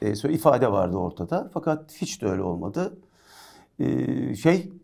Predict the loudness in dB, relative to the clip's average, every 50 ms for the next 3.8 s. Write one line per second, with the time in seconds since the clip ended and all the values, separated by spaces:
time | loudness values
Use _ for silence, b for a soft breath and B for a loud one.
0 | _ _ _ 2 4 6 6 6 4 4 2 2 4 6 6 6 6 6 4 0
1 | -2 -2 -4 -4 -4 -4 -4 -4 -4 -4 -4 -2 -2 0 0 0 -2 -2 2 2
2 | 2 2 0 -6 -18 _ _ _ _ _ _ -6 -2 -2 -2 0 0 -2 -2 -4
3 | -6 -10 -12 -12 -12 -10 -10 -12 -12 -14 -18 -18 _ -6 -4